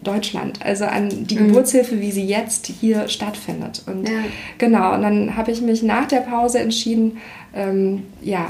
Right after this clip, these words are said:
Speaker 1: nicht mehr reine Hypnobirthing-Kurse zu geben, sondern diese ganzen Dinge, die ich als so kraftvoll erfahren habe, zusammen,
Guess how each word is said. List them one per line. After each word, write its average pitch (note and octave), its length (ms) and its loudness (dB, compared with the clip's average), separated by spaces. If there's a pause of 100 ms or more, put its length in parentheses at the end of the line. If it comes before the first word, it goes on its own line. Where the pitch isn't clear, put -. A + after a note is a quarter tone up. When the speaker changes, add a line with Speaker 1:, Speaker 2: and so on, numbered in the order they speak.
Speaker 1:
nicht A3+ 220 2
mehr G#3+ 220 2
reine B3+ 320 6
Hypnobirthing-Kurse A3 880 0
zu G#3 220 -4
geben, F#3+ 260 0
sondern G3+ 340 2
diese G3+ 220 -2
ganzen A#3+ 420 0
Dinge, A#3+ 260 4
die G#3+ 120 2
ich G#3 120 -4
als G#3+ 200 -2
so A3 80 0
kraftvoll A#3 600 -2
erfahren A3 540 0
habe, G3+ 260 0
zusammen, F#3+ 640 0